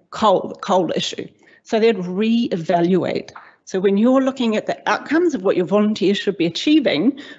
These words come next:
or if you're designing a program and want to, um, get those outputs, make sure you have a way of rejigging it.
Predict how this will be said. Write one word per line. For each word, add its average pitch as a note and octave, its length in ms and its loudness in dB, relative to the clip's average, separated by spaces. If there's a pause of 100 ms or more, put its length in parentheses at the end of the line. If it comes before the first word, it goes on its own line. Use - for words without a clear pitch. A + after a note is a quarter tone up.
or E3+ 180 2
if E3+ 120 -6
you're F#3 160 4
designing F#3+ 540 0
a - 20 -10
program - 720 -4 (280)
and E3+ 280 0
want F3 220 0
to, E3+ 300 0
um, F3 440 -2 (500)
get A3+ 260 0
those F#3+ 220 2
outputs, - 480 -4
make B3 260 0
sure C4+ 240 -4
you A#3 180 -2
have G#3 180 -4
a F#3 60 2
way F#3+ 200 2
of D#3+ 100 -2
rejigging G3+ 640 0
it. - 280 -10